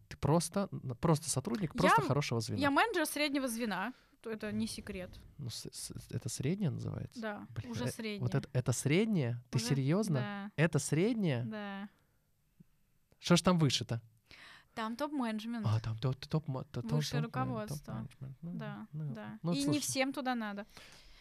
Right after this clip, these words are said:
Speaker 1: А ты пойдёшь туда?
Speaker 2: А мы поговорим об
Speaker 1: А
Speaker 2: этом.
Speaker 1: поговорим об этом.
Speaker 2: А мы поговорим про карьерное продвижение и
Speaker 1: Просто
Speaker 2: про з-, про зарплату и стоит ли вообще туда метить.
Speaker 1: Да, просто поговорим про это.
Speaker 2: Да, а,
Speaker 1: Ну,
Speaker 2: я
Speaker 1: может,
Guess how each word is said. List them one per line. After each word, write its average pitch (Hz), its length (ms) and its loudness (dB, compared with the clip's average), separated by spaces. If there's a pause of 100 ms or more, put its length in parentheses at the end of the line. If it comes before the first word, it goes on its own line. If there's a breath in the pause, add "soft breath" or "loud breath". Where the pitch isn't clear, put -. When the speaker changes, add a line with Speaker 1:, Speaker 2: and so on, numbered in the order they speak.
Speaker 1:
А 131 60 -2
ты 156 140 -4
пойдёшь 175 300 -4
туда? - 180 -16 (180)
Speaker 2:
А 233 80 -8
мы 233 120 -4
поговорим 269 480 -6
об 208 120 -10
Speaker 1:
А 208 60 -6
Speaker 2:
этом. 151 60 -4
Speaker 1:
поговорим 123 420 -4
об 104 120 -12
этом. - 100 -14
Speaker 2:
А 254 40 0
мы 277 120 -2
поговорим 285 440 0
про 269 120 0
карьерное 262 440 2
продвижение 233 720 -2
и - 20 -2 (260)
Speaker 1:
Просто - 140 -8
Speaker 2:
про 247 280 -2
з-, 220 460 -8 (180)
про 262 280 2
зарплату 254 720 0
и 226 80 -4
стоит 254 320 -4
ли 233 80 -8
вообще 214 260 -8
туда 214 200 -4
метить. 180 360 -10
Speaker 1:
Да, 117 220 -4
просто - 260 -4
поговорим 113 400 -4
про 117 160 -10
это. 113 100 -10 (300 loud breath)
Speaker 2:
Да, 233 400 2
а, 233 280 2
Speaker 1:
Ну, 233 100 2
Speaker 2:
я 269 100 4
Speaker 1:
может, 339 80 6